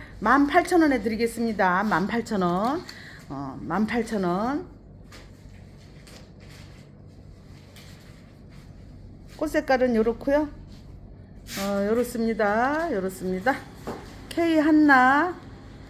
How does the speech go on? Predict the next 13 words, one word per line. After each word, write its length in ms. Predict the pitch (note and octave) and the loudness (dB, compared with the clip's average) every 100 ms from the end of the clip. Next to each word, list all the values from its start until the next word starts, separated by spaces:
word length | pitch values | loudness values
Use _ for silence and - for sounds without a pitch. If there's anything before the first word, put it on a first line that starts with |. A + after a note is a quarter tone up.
| - - - | -20 -20 -4
미키, 560 | A3+ C#4+ C4+ A#3 C4+ D#4+ | -4 0 0 2 0 -6
K 240 | - E4 D4 | -4 2 2
한나. 400 | C#4+ D4 B3+ - - - - - - | 6 6 6 2 -8 -18 -18 -18 -4
한나 280 | C#4+ D4 C4 | 2 4 4
하면 200 | A#3+ G#3+ | 2 2
돼요. 560 | A3 G#3 G#3 B3 D4 C4 | 4 6 4 4 2 2
이렇게 300 | F#3 F#3 F#3+ | 0 -2 -2
이제 160 | F#3 | -2
꽃대 260 | F3+ C4 B3+ | -2 0 0
나오는 580 | A3+ A3 A#3 A3 G#3+ G3+ | 2 2 2 2 0 0
애들도 380 | G3+ G#3+ G3+ B3 | 0 0 0 -4
있고, 260 | - C4 - - - - - | 0 -2 -2 -10 -18 -20 -10
요렇게. 380 | F#3+ G#3+ A3 | 2 2 2